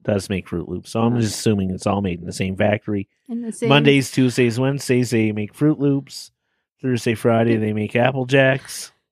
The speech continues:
Speaker 1: <laughs> Saturday, Sunday, they make marshmallows.
Speaker 2: I wanna say, I feel like we've talked about this shape with the Odos or s-, Cheerios.
Speaker 1: Yeah.
Speaker 2: And yeah.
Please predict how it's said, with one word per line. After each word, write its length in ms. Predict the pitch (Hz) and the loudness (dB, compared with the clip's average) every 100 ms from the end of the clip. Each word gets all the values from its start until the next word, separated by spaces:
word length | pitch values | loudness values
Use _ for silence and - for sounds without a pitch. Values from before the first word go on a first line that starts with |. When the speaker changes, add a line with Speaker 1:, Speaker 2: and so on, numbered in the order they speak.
| _ _ _ | _ _ _
Speaker 1:
<laughs> 960 | 233 - _ 349 - - - - 196 | -18 -18 _ -10 -10 -20 -20 -6 -2
Saturday, 440 | 175 139 131 127 127 | 2 4 4 4 4
Sunday, 300 | 123 120 117 | 2 0 0
they 100 | 107 | 0
make 200 | 107 - | -4 -4
marshmallows. 640 | 101 98 - 87 85 95 | -4 -4 -8 -8 -8 -4
Speaker 2:
I 40 | 311 | 0
wanna 220 | 294 302 | 2 2
say, 320 | - 285 269 233 | 2 0 0 -2
I 100 | - | 0
feel 300 | 320 339 349 427 480 427 | 2 2 2 2 2 0
like 80 | 415 | -2
we've 240 | 330 330 - | -2 -2 0
talked 320 | 285 226 269 | 2 2 0
about 200 | 262 247 | -4 -2
this 160 | 254 | -4
shape 320 | - 247 240 269 | -4 -6 -6 -6
with 120 | 269 | -8
the 380 | - 226 220 214 - _ _ _ | -6 -8 -8 -10 -16 _ _ _
Odos 760 | 226 240 285 262 415 508 - - 311 - | 2 4 6 4 4 -2 -10 -20 _ -10
or 120 | - | -10
s-, 220 | - - _ | -10 -18 _
Cheerios. 800 | - 233 277 339 427 508 - - - | -2 0 2 2 2 -2 -6 -14 0
Speaker 1:
Yeah. 160 | 120 - - _ _ _ | 0 0 -10 _ _ _
Speaker 2:
And 140 | - 220 | -18 -16
yeah. 220 | 247 - | -14 -16